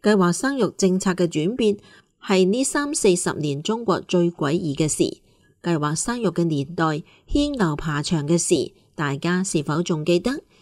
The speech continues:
孕婦被強制引產嘅事，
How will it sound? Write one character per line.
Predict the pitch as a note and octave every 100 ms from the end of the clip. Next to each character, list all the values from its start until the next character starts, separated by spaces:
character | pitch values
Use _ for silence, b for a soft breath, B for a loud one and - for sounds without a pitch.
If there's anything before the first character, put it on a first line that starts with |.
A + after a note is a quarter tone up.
| b b
孕 | G#3 G3+
婦 | G#3 F3
被 | G#3+ G3 E3
強 | - D3+ E3
制 | F#3+ F3+
引 | D3 D3+ D#3
產 | F3+ E3+ F#3+
嘅 | F3+
事， | E3 F#3+ E3